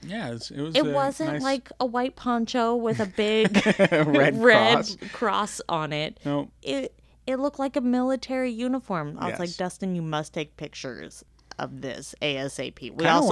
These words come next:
Speaker 1: wanted to buy it.
Speaker 2: fa-, well, I, it took a lot of control not to buy a Knights Templar uniform. <laughs>
Speaker 1: Yeah, well, it was, it was hundreds of dollars, so.
Speaker 2: Yeah, well, it could have been thousands.
Speaker 1: It could have been.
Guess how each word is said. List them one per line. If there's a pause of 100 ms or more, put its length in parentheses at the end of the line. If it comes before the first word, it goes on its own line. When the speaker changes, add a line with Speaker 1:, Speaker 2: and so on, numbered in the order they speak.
(120)
Speaker 1:
wanted
to
buy
it. (320)
Speaker 2:
fa-,
well, (140)
I, (720)
it
took
a
lot
of
control
not
to
buy
a
Knights
Templar
uniform.
<laughs> (360)
Speaker 1:
Yeah,
well,
it
was,
it
was
hundreds
of
dollars,
so.
Speaker 2:
Yeah,
well,
it
could
have
been
thousands. (100)
Speaker 1:
It
could
have
been.